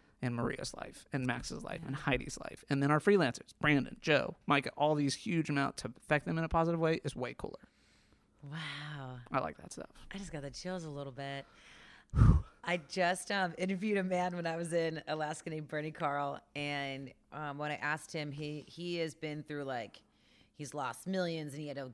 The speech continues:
Speaker 2: pay back eleven million dollars
Speaker 1: Mm-hmm.
Speaker 2: once. And then, um, I, he's been up and down the spectrum, you know? And now he's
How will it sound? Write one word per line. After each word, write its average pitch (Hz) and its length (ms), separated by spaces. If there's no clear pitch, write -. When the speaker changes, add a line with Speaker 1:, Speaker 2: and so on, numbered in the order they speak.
Speaker 2:
pay 170 200
back 151 220
eleven 151 340
million 151 240
dollars 139 400
Speaker 1:
Mm-hmm. 143 100
Speaker 2:
once. 131 500
And 139 180
then, 131 460
um, 120 320
I, 104 320
he's 127 320
been 151 280
up 147 220
and 156 100
down 147 140
the 135 60
spectrum, 131 340
you 131 80
know? 151 200
And 165 800
now 165 280
he's 170 180